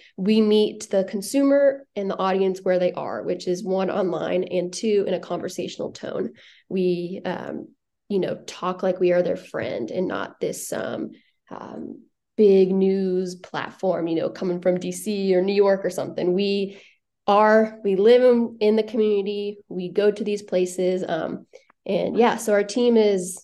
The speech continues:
we have five people on our team now. Um, I am full-time,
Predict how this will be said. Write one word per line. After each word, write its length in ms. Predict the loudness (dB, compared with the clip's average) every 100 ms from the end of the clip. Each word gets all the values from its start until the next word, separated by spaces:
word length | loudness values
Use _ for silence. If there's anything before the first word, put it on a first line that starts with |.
| -4
we 80 | -2
have 180 | -2 0
five 240 | -2 0
people 320 | -2 -2 -2
on 80 | 0
our 80 | -4
team 320 | -4 -4 -2
now. 380 | -4 -4 -4 -8 _ _ -6
Um, 340 | -2 0 -2 -2
I 260 | -4 -2
am 240 | 0 0 0
full-time, 840 | -8 -16 -12 -8 -6 -4 -4 -4